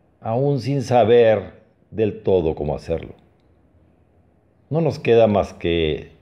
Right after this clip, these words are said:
seguir cuestionándole. Sí. Oye, ogro infernal, mira tus frutos de canalla,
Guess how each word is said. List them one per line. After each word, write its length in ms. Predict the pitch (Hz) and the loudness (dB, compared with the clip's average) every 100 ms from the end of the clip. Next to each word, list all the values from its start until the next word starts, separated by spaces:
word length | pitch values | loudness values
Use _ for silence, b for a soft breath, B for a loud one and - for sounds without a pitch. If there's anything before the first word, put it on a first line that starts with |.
| _ | _
seguir 440 | _ 113 104 120 | _ -4 0 -2
cuestionándole. 920 | - 123 - 127 101 71 64 60 67 - _ _ _ _ _ _ _ _ _ _ _ _ _ | 0 -2 0 -2 0 -2 -6 -10 -14 -20 _ _ _ _ _ _ _ _ _ _ _ _ _
Sí. 420 | _ 71 69 69 _ _ _ _ _ _ _ - | _ -12 -12 -12 _ _ _ _ _ _ _ 0
Oye, 600 | 113 120 110 110 110 113 | 4 4 2 2 4 6
ogro 420 | 113 117 110 113 | 6 4 4 4
infernal, 840 | 113 110 120 117 120 82 78 67 - b b _ | 2 2 0 2 0 0 -2 -10 -16 b b _
mira 320 | - 139 151 151 | -2 2 2 2
tus 200 | 160 - | -2 0
frutos 400 | 151 151 156 139 | -2 -2 -2 -2
de 120 | 147 | 0
canalla, 1040 | 147 139 110 90 85 82 82 82 76 - | 2 2 2 2 2 2 0 0 -4 -8